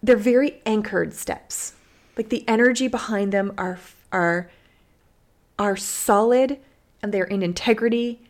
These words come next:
and they're anchored. So what I mean by that is that line in the sand moment, even though I ha-, I, I, like, I'd made the decision in that moment that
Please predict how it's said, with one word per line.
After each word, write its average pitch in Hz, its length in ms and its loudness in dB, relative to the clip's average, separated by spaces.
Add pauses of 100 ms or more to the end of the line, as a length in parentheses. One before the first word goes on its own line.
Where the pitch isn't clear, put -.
(220)
and 208 120 -4
they're 196 160 -2
anchored. 185 380 -4
So 233 140 0
what 240 100 4
I 240 80 4
mean 233 280 0
by 185 180 0
that - 340 -4
is 185 380 -6 (340)
that 233 180 4
line 220 280 2
in 220 80 2
the 202 80 0
sand 196 300 0
moment, 185 400 0
even 214 260 2
though 196 140 4
I 185 80 0
ha-, 190 180 -8
I, 190 180 -6
I, 185 60 -2
like, 175 160 -4
I'd 170 160 -4
made 185 380 2
the 165 80 0
decision - 760 -2
in 196 120 -4
that - 140 -6
moment 190 400 -2
that 170 300 -4